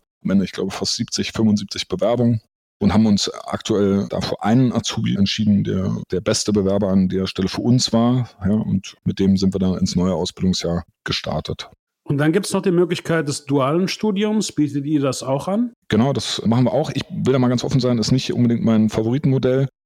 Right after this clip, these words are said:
Speaker 1: weil das, äh, Studium doch auch sehr, sehr, sehr, sehr anstrengend ist. Also das weiß ich auch aus eigener Herausforderung. Und ein duales Studium bringt die Leute dann auch, auch an die Grenzen. Wir haben einige Erfahrungen damit auch schon gemacht. Wir hatten auch eine Studentin, die das bei uns gemacht hat. Und wir haben immer wieder auch festgestellt, dass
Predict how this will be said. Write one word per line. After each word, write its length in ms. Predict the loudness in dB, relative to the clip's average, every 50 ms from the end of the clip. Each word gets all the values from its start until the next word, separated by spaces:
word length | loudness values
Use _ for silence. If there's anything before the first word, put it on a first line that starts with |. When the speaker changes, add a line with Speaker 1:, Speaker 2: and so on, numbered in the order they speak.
| _ -2
Speaker 1:
weil 340 | 0 2 2 2 0 -2
das, 280 | -2 -4 -4 -4 -2 -2
äh, 200 | 0 0 0 0
Studium 420 | 0 -2 -2 0 0 2 2 2
doch 180 | 2 2 -2 -4
auch 120 | -4 -4
sehr, 520 | -4 -4 -6 -4 -4 0 2 2 2 2 2
sehr, 300 | 2 2 2 2 2 0
sehr, 260 | 0 0 0 0 0
sehr 220 | -2 -2 -2 0
anstrengend 480 | 0 0 0 0 -2 0 0 0 0 0
ist. 260 | -2 -4 -4 -4 -4
Also 180 | -4 -2 -2 -2
das 180 | -2 -2 -2 0
weiß 160 | 0 0 0
ich 100 | -2 -2
auch 80 | -2 -2
aus 140 | -2 -2
eigener 300 | -2 0 2 2 2 2
Herausforderung. 640 | 0 -2 -4 -4 -2 -4 -2 0 0 2 2 2 2
Und 180 | 2 0 0 -2 _ _ _ 0
ein 100 | 0 0
duales 340 | 0 0 0 0 0 0 -2
Studium 580 | -2 -2 -2 0 2 2 4 4 4 2 0 0
bringt 280 | 0 0 0 2 2
die 20 | 2
Leute 300 | 2 2 2 0 0 0
dann 160 | 0 0 0
auch, 160 | -2 -4 -6
auch 280 | -4 -4 -4 -4 -2 0
an 160 | 0 2 2
die 100 | 2 0
Grenzen. 440 | 0 2 2 2 2 4 2 2 2
Wir 80 | 4
haben 160 | 2 2 2
einige 300 | 2 2 2 2 2 2
Erfahrungen 340 | 0 -2 0 0 2 2 2
damit 220 | 4 2 2 0 -2
auch 60 | -2
schon 120 | 0 2
gemacht. 240 | 2 2 0 0 0
Wir 80 | -2 -2
hatten 160 | 0 0 0
auch 120 | 0 0
eine 100 | 0 -2
Studentin, 500 | -2 -2 -2 0 0 2 2 2 2 2
die 60 | 2
das 160 | 0 -2 -2 -2
bei 80 | -2
uns 140 | -2 -2 0
gemacht 260 | -2 -2 -2 -2 -2
hat. 100 | -2 0
Und 80 | 0 2
wir 60 | 0
haben 80 | 0 2
immer 240 | 2 2 2 2
wieder 180 | 2 0 0 0
auch 80 | -2 -2
festgestellt, 520 | -4 -6 -6 -6 -8 -4 -2 -2 -2 -4
dass 120 | -6 -10